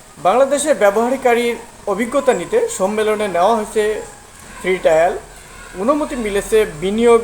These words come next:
উন্নয়ন কর্তৃপক্ষ বিডারক এর টেলিযোগাযোগ নিয়ন্ত্রক প্রতিষ্ঠান বিটিআরসি থেকে। এই বিটিআরসি থেকে অনুমোদনের কার্যক্রম চলছে, যা পেলেই গ্রাহক পর্যায়ে ইন্টারনেট সেবা দিতে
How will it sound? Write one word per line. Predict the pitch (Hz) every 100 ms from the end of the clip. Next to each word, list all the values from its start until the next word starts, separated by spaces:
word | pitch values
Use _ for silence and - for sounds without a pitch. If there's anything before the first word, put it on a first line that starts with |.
| 196
উন্নয়ন | 190 208 196 202
কর্তৃপক্ষ | 214 247 240 233 226 214 202
বিডারক | 160 175 180 185 180 - - - - - -
এর | 185 180
টেলিযোগাযোগ | 214 202 247 202 190 185 185 175
নিয়ন্ত্রক | 175 180 180 185 180
প্রতিষ্ঠান | 180 175 - 175 165 143
বিটিআরসি | 160 190 190 170 - 180 170 156 160 156 - 147 131
থেকে। | 147 120 117 - - - - - - - - - - 180
এই | 175
বিটিআরসি | 220 226 285 269 277 -
থেকে | 254 269
অনুমোদনের | 226 254 262 254 247 247 233
কার্যক্রম | 196 196 214 226 214 -
চলছে, | 202 190 214 214
যা | 175 165
পেলেই | 190 180 190 151
গ্রাহক | 160 185 262 -
পর্যায়ে | 180 160 208 175
ইন্টারনেট | 147 175 175 -
সেবা | 160 156
দিতে | 147